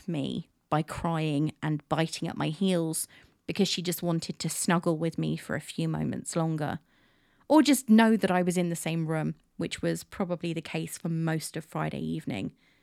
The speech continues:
Yesterday evening, she was exactly the same, even though I hadn't been anywhere all day.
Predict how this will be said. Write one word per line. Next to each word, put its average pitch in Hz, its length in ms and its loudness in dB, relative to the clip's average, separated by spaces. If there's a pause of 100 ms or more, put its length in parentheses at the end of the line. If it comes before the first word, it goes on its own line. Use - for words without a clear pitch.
(500)
Yesterday 202 520 4
evening, 170 580 -2
she - 220 -2
was 180 160 -2
exactly 170 440 -2
the 170 120 -6
same, 165 340 0
even 202 240 2
though 196 220 2
I 185 60 0
hadn't - 440 -6
been 180 220 0
anywhere 160 360 -4
all 156 140 -6
day. - 380 -4